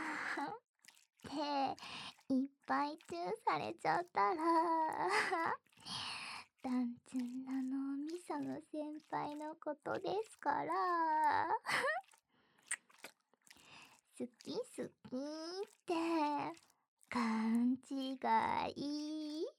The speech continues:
させられちゃいますよね。あー、うん。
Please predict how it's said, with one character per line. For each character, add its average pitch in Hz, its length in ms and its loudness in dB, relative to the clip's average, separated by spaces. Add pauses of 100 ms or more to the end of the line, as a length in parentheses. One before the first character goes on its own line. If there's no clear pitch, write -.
(120)
さ - 80 -4 (180)
せ 262 140 4
ら 127 180 4
れ 302 160 2
ち 359 140 -4
ゃ 427 80 6
い - 20 4 (140)
ま 440 140 2 (100)
す - 120 -20 (140)
よ 359 120 4
ね。 359 60 -2 (2000)
あ 277 40 -6
ー、 - 20 -4 (1200)
う - 20 -4
ん。 285 120 -6